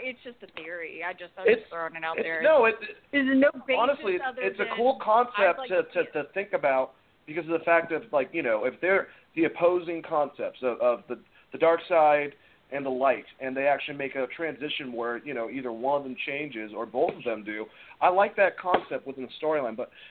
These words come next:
Speaker 2: like I said, they don't necessarily have to do that. Kanan, do you think that Rey's gonna end up raging out and, um, becoming dark? Or how did you feel about these details with the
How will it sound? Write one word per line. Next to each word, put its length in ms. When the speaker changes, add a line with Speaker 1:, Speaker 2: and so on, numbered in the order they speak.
Speaker 2:
like 120
I 140
said, 100
they 80
don't 240
necessarily 580
have 300
to 60
do 240
that. 260
Kanan, 400
do 60
you 120
think 240
that 400
Rey's 280
gonna 160
end 100
up 240
raging 400
out 340
and, 360
um, 420
becoming 480
dark? 300
Or 160
how 100
did 120
you 120
feel 160
about 220
these 160
details 520
with 100
the 60